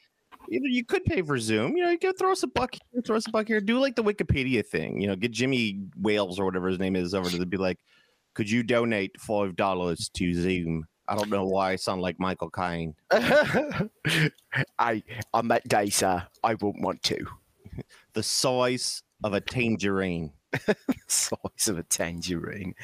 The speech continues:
Speaker 1: I just rewatched that scene the other day. It made me laugh so much. I'm like,
Speaker 2: <laughs>
Speaker 1: "It's, it's so utterly ridiculous." I mean, it's a, it's a good scene, don't get me wrong. And it's, it, it gets its point across, but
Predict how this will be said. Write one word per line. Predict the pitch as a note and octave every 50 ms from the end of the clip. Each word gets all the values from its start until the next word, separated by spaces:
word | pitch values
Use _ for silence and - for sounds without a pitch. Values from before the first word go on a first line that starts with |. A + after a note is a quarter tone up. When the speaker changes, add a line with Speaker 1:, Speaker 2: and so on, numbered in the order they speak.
| - - -
Speaker 1:
I | A2+
just | A2+ F#3 B2+ B2 B2+ B2
rewatched | G#2 G2+ G2 F#2 F#2 F#2 F#2 - -
that | - F#2 F2 E2+
scene | - - - F#2+ F#2+ F#2
the | F#2 F2 E2
other | D2+ E2+ F#2
day. | F#2 E2+ E2+ F2+ F2
It | D2+ D2
made | F#2 E2+
me | D#2 E2
laugh | F2+ F#2 - D2 D#2 F#2+
so | - - A2 F#2
much. | F2+ F2+ F2+ -
I'm | B2 A2
like, | A2 G#2+ G#2+ - - - _ -
Speaker 2:
<laughs> | - C#4+ - - - - A#3 A3 -
Speaker 1:
"It's, | E3+ F3 F#3 - - - - - _ -
it's | - E3+ E3+ - -
so | - - - - G3 F#3+ F3+ F3 - -
utterly | - B2+ B2 A#2+ A#2+ A#2 A#2 A2+ G#2+
ridiculous." | G2 G2+ G#2 F#2 F#2 G2+ G#2 G2 - - A2+ G#2 G2+ - -
I | -
mean, | F3 G#3 G#3+
it's | A#3 -
a, | D4+ C4 G#3
it's | C#4 C#4 -
a | D4+
good | A3 F3+ G#3 B3+ G#3 -
scene, | - - G#3+ G#3 G3 E3+ C3 G#2+
don't | B2 B2 A2+
get | C#3+ C3+
me | C3+ A#2
wrong. | G#2+ G2+ G#2 G#2 G#2+ G#2+ G2+ G2 F#2 F2 - _ _ _ _ _ _ _ _ _ _ -
And | - C#3+ C#3 C#3 - -
it's, | C#3+ C#3+ C#3 - - - _ _ _ _ _ _ _ _ _ _ _ _ _ _ _ _ -
it, | F3 G3 -
it | C#3 F#3 E3 -
gets | A3 G#3 -
its | G3+ E3 -
point | - F3 G#3+ A3 G#3+
across, | G3 - - D3 B2+ B2+ B2+ -
but | - - D3+ C#3